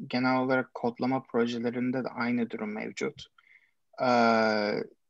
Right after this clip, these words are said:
işin içine girmeden öğrenmesi birazcık zor oluyor. Dolayısıyla küçük, e, e, oyun, yani ödevler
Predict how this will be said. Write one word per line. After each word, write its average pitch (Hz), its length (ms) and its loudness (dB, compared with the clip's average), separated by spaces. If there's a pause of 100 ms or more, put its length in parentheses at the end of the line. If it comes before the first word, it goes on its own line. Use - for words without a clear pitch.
(160)
işin 143 300 2
içine 139 320 0
girmeden 143 800 2
öğrenmesi 120 640 0
birazcık 120 360 -2
zor 123 280 2
oluyor. 117 500 2 (640)
Dolayısıyla 131 640 2 (160)
küçük, - 920 -2 (180)
e, - 40 4 (1400)
e, 120 180 4
oyun, 139 580 4
yani 120 460 4
ödevler 156 640 6